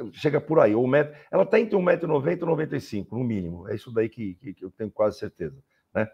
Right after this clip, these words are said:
Então, ela já tem um potencial na estatura.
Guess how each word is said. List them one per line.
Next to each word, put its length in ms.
Então, 280
ela 140
já 140
tem 120
um 60
potencial 720
na 160
estatura. 720